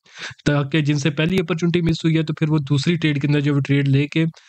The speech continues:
तो उसके अंदर जो है अपना प्रॉफिट जो है वो बना सके। नेक्स्ट अचीवमेंट थी हमारी एटलस बैटरी के अंदर। तो कल का ये सिग्नल था, बाइंग थी तीन सौ चौहत्तर से तीन सौ बानवे की रेंज के अंदर, फाइनल टारगेट चार सौ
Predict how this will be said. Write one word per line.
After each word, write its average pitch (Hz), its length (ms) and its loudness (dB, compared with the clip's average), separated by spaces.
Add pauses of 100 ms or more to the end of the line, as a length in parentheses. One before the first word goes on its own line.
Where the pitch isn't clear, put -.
(200)
तो 175 60 0
उसके - 200 0
अंदर 143 120 0
जो 143 140 2
है 139 60 2
अपना 135 200 0
प्रॉफिट 135 340 -2
जो 139 100 2
है 143 40 2
वो 156 80 0
बना 123 220 0
सके। 110 280 -2
नेक्स्ट 127 320 0
अचीवमेंट 165 340 0
थी 165 40 2
हमारी 151 280 2
एटलस 147 360 0
बैटरी 135 280 0
के 185 140 0
अंदर। 175 320 2 (400)
तो 147 80 2
कल 160 200 0
का 190 120 -2
ये 185 140 2
सिग्नल 160 360 0
था, 165 140 -2
बाइंग 143 320 0
थी 170 40 0
तीन 160 180 2
सौ 160 120 0
चौहत्तर 151 380 -2
से 160 120 -2
तीन 151 180 -2
सौ 135 100 -2
बानवे 147 340 0
की 180 120 -4
रेंज 175 220 0
के 170 100 -2
अंदर, 165 180 2
फाइनल 139 320 0
टारगेट 147 340 -2
चार 139 220 0
सौ 147 140 0